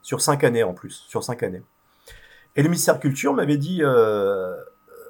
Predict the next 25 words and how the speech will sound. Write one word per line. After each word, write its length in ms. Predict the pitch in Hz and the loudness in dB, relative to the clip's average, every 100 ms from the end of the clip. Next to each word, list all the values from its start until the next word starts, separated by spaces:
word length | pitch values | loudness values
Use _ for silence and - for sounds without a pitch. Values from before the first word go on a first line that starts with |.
| - - - - - | -20 -20 -20 -20 -10
m'avait 240 | 107 107 | -8 -8
dit, 180 | 107 220 | -8 -4
au-, 260 | 151 135 - | -4 -4 -10
parce 140 | - | -14
que 80 | - | -8
j'avais, 160 | 101 - | -6 -4
j'avais 180 | 110 110 | -4 -2
fait 140 | - | 0
une 80 | 135 | 0
procédure, 480 | 120 113 135 254 127 | 0 -4 -4 -2 -2
une 60 | |
vraie 180 | 107 156 | -2 -2
procédure 460 | 160 143 131 202 165 | -2 -4 -6 -8 -4
devant 140 | 117 | -4
les 100 | 104 | -4
autorités 300 | 107 107 107 | -8 -12 -12
françaises, 420 | - 110 247 233 - - - - | -10 -8 -8 -8 -14 -20 -20 -2
m'avait 220 | 117 120 | 0 0
dit 120 | - | -4
finalement 480 | - 143 117 156 226 | -4 0 0 0 -4
que 320 | - 151 135 | -2 0 0
les 180 | 120 117 | 0 2
rapports 320 | 113 113 127 | 2 2 2
existent, 420 | 98 95 302 - | 0 -4 -6 -6
effectivement, 640 | - 104 - 90 107 277 | -8 -10 -12 -8 -6 -6